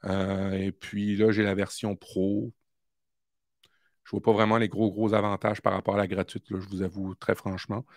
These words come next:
Mais s'ils commencent à faire des connecteurs, euh, d'intelligence artificielle ou des trucs comme ça, ça peut être intéressant à, à voir, à avoir, en fait, euh, tiens, Franck,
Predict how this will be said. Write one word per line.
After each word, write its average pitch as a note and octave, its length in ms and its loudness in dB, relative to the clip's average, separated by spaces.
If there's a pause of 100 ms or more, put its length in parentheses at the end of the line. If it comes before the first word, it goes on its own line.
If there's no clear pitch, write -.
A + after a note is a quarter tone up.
(220)
Mais G#2 60 -2
s'ils C#3+ 180 -4
commencent C#3+ 340 6
à B2 60 2
faire B2+ 140 2
des A#2+ 100 2
connecteurs, B2 640 0
euh, G#2 500 0
d'intelligence G#2+ 540 -4
artificielle - 400 -6
ou A2+ 60 -2
des G2+ 80 -6
trucs - 160 -8
comme G#2 160 -4
ça, - 120 -10
ça B2 140 -4
peut G#2+ 140 -4
être G#2 120 -4
intéressant G2+ 520 -6
à, G#2+ 140 -6 (600)
à G2+ 140 4
voir, G#2+ 460 6 (600)
à F#2+ 180 8
avoir, G2 320 4
en G2 120 -6
fait, - 340 -4
euh, F#2 240 -4 (1600)
tiens, - 180 -14 (240)
Franck, - 520 -14